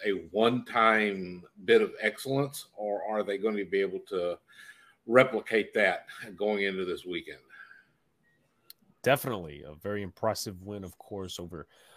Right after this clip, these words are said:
Speaker 2: uh, the Vikings. Moving into it, uh, just a general question to start off. How has Dak Prescott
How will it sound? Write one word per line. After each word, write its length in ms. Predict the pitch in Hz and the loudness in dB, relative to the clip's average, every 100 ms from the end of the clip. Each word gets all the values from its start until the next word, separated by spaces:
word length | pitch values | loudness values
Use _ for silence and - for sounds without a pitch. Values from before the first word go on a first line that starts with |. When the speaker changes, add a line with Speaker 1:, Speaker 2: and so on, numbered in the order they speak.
| - - | -20 -12
Speaker 2:
uh, 100 | 78 | -10
the 120 | 78 | -10
Vikings. 720 | 82 107 117 110 98 95 - - _ | 0 0 2 -2 -6 -4 -4 -6 _
Moving 440 | - 135 196 175 156 | 4 12 12 12 10
into 400 | 151 139 127 123 | 8 6 4 6
it, 180 | 117 - _ _ _ _ _ _ _ | 4 2 _ _ _ _ _ _ _
uh, 240 | 113 117 117 | 4 4 4
just 260 | 123 196 | 0 -4
a 80 | 247 | -2
general 400 | 143 147 156 139 | 4 6 8 6
question 460 | - 151 151 - 143 | 6 8 8 6 -2
to 40 | |
start 320 | - 151 147 | 2 6 8
off. 340 | 143 143 135 - - _ _ _ _ - | 10 10 8 4 -16 _ _ _ _ -16
How 320 | - 214 254 | 6 6 8
has 220 | 269 180 | 4 4
Dak 360 | 135 165 160 - | 8 10 8 4
Prescott 600 | - 139 - - 123 | 2 2 4 6 6